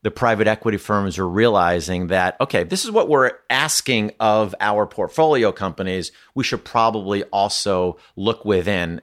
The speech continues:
and ask of the same things inside. And more and more, I've been reading a bunch about private equity firms bringing on somebody called a leadership capital partner, really focused internally and making the deal teams and the investment professionals and the investor relations and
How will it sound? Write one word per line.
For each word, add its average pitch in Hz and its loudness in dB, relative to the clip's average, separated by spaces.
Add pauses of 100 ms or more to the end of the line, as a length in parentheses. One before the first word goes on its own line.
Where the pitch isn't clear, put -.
and 90 -4
ask 95 -4
of 90 -8
the - -18
same 98 -4
things 85 -8 (100)
inside. 90 -4 (520)
And 139 0
more 165 2
and 160 0
more, 139 2
I've 110 0
been 107 0
reading 110 0 (100)
a 95 -4
bunch 107 -2
about 90 0 (300)
private 101 0
equity 101 -2
firms 92 -4
bringing 98 -4
on 90 -6
somebody 87 -6
called 90 -6
a 92 -4
leadership 92 -6
capital 82 -6
partner, 80 -6
really 107 0
focused - -6
internally 92 -4 (300)
and 92 -8
making 95 -6
the 92 -6
deal 123 -2
teams 87 -6
and 90 -8
the - -6
investment 107 -4
professionals 85 -4
and 87 -10
the 92 -8
investor 92 -10
relations 117 -4
and 95 -10